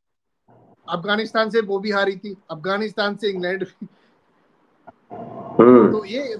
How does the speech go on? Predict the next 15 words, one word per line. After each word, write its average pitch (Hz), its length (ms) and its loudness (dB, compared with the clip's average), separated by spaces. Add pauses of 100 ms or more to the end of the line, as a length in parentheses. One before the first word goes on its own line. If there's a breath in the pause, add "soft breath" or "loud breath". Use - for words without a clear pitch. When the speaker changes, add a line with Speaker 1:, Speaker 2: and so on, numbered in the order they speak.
Speaker 1:
मल-, 220 200 -8
मल-, 208 220 -2
मैचेस 214 400 -4
हो 240 100 0
सकते 214 300 -6
हैं 170 140 -2
भाई, 190 120 2
इंग्लिश 208 400 -2
टीम 202 120 -4
ने 214 80 -2
comeback 185 480 -2
किया 156 160 -2
है। 196 120 0
और 233 100 -4
देखो 226 300 -10